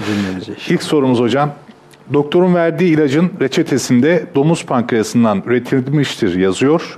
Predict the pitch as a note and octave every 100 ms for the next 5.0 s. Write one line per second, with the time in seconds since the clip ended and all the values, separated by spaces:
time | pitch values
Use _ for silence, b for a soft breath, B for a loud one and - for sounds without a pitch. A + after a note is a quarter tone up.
0 | - C3+ B2+ B2+ C#3+ B2 A2 G2 C3+ D3+
1 | C#3+ C3+ G#2+ G2 - - A2 G#2 A2 G2+
2 | G#2+ - A2+ A2 F#2+ F#2+ F#2 B2 - D3
3 | C#3+ C#3+ E3 B B B B2+ C#3+ C#3 G#2
4 | A#2+ G#2 - G2+ - D3 C#3 A#2 C3+ C3